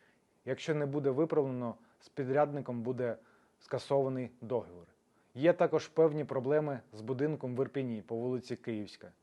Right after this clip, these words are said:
Частину даху тут ремонтували самі мешканці одразу після деокупації. Наразі він п-, протікає, тому оперативно вирішуємо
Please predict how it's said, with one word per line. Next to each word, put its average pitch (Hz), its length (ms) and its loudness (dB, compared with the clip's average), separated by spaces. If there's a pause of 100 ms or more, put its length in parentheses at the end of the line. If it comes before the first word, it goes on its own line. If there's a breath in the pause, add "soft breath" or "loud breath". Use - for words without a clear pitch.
Частину 160 480 -2
даху 139 540 -4
тут 131 340 -8 (140)
ремонтували 135 600 2
самі 135 320 -4
мешканці 110 580 -8 (280 soft breath)
одразу 131 420 2
після 127 300 -6
деокупації. 113 680 -8 (340 soft breath)
Наразі 143 420 6
він 139 220 -2
п-, 131 100 -14
протікає, 113 600 -6 (260 soft breath)
тому 151 260 0
оперативно 147 540 2
вирішуємо 135 840 0